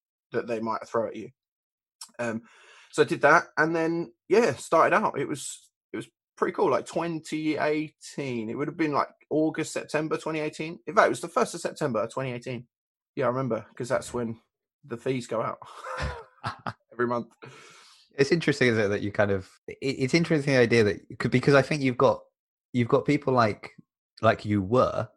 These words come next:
Speaker 2: that sort of knew, know of CrossFit as, you know, the sport. They've seen people doing it,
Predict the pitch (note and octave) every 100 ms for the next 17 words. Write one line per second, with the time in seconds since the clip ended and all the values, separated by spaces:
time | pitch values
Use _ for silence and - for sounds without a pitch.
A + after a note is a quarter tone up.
0 | _ _ - - G#2 F#2+ - - _ _
1 | _ A#2+ A2 A#2+ - A2 A#2+ A2+ G#2+ -
2 | A2 - A2+ F#2+ G2+ F#2 - G#2 F#2 F#2
3 | A2 G2+ - A2 G#2 G2 F#2+ F#2+ - F#2+
4 | F#2+ F#2+ F#2+ G2 F#2+ F#2 F2+